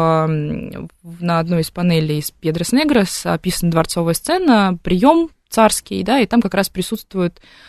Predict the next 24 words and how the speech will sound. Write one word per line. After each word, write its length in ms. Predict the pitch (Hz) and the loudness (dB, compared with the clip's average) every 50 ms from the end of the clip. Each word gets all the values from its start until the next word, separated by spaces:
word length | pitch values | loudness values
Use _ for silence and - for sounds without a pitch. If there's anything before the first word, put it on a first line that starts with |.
| - - - _ - | -20 -20 -20 _ -4
а, 500 | - 180 180 175 175 170 170 170 165 165 | -2 2 4 4 4 4 4 4 4 4
несколько 1080 | 165 175 190 196 - - - 185 175 - - - 180 170 165 165 165 160 160 165 - - | 4 4 4 2 0 0 -2 -4 -4 -4 -4 -2 0 2 4 4 4 4 2 0 0 -2
вассальных 680 | 165 170 185 170 - - 190 185 175 170 160 156 - - | 0 0 0 0 2 2 4 4 4 4 2 0 -2 -4
принцев 520 | - - 196 214 220 - - 175 160 - _ | -2 2 4 4 4 4 2 -6 -6 -6 _
вот, 120 | - 147 - _ - - | -12 -12 -12 _ -12 -10
а, 320 | 156 151 151 156 151 151 151 151 156 156 | -6 -6 -4 -4 -4 -4 -6 -6 -8 -6
этого 280 | 160 165 - 170 165 165 | -6 -6 -6 -6 -6 -6
государства. 640 | 165 160 - 170 165 135 131 - - _ - - _ _ - - - - - - _ - | -6 -8 -8 -6 -6 -6 -6 -8 -10 _ -20 -20 _ _ -20 -20 -20 -20 -20 -20 _ -2
Но, 360 | 196 196 214 233 262 262 254 233 | 2 4 6 8 8 8 6 6
а, 460 | - 196 190 185 185 180 180 180 180 180 | 4 4 4 4 4 4 4 4 4 2
ещё 320 | 185 180 - - 277 294 302 | 2 0 2 2 4 6 6
один 340 | 285 247 196 - 220 226 214 | 6 4 2 4 4 4 4
очень 260 | 202 - - 214 208 | 4 2 2 2 2
интересный 400 | 196 - 208 202 190 - - 208 | 2 2 0 0 0 -2 -2 -2
момент, 360 | 202 202 208 240 311 359 - | 0 4 4 4 4 2 0
который 540 | - 202 185 - - 208 208 208 202 196 190 | -4 -4 -4 -2 -2 0 2 2 2 2 2
несколько 420 | 190 190 185 - - 196 - - | 2 0 -2 -2 -4 -8 -8 -4
лет 200 | 196 190 185 - | -4 -4 -4 -4
назад 380 | 190 190 190 196 220 247 262 254 _ - | -2 -2 0 2 4 2 2 0 _ -6
Альберт 340 | - 175 185 180 185 180 175 | -2 0 2 2 2 2 2
Давлетшин 560 | 170 175 170 175 175 170 - - - 165 165 | 0 0 2 0 0 0 -2 -6 -4 -4 -4
и 60 | 165 | -4
Сергей 320 | - - 170 170 160 165 | -4 -6 -6 -4 -4 -4
Випрецкий, 800 | 160 156 - 214 277 339 - - _ - 254 233 226 220 214 208 | -4 -4 -2 -2 -2 -2 -2 -6 _ -4 -2 0 2 2 2 2